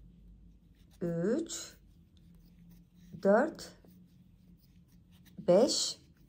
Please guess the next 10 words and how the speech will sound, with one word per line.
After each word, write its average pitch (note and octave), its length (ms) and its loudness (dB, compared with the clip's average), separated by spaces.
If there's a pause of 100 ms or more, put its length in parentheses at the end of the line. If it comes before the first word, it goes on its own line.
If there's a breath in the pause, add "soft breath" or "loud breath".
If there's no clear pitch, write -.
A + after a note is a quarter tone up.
(560 loud breath)
Bir C#4 260 2
tane F4 500 2
çift - 480 -4 (540)
öreceğiz. E3 840 0 (680)
Bir, F3 840 -4 (1800)
iki, G3 480 2 (1700 soft breath)
dokuz G3 400 -4
tane F#3+ 640 0 (500)
sık - 380 -10
iğne. B3+ 400 0